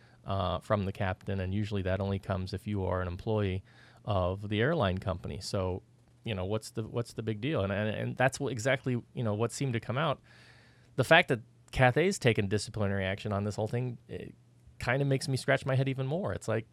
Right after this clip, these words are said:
you know, you should just come out and say, "Hey, that's our policy.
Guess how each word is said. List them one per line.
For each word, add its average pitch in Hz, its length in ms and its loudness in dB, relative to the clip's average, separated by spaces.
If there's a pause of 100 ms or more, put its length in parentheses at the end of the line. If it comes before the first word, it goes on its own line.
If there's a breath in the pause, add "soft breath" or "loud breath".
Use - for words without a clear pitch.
(120)
you 147 80 -4
know, 135 160 0
you 156 100 -4
should 160 160 -4
just 160 160 -8
come 156 80 -2
out - 40 2
and - 80 -2
say, 170 80 4
"Hey, 165 220 2 (220)
that's 117 240 -2
our 117 100 6
policy. 123 640 2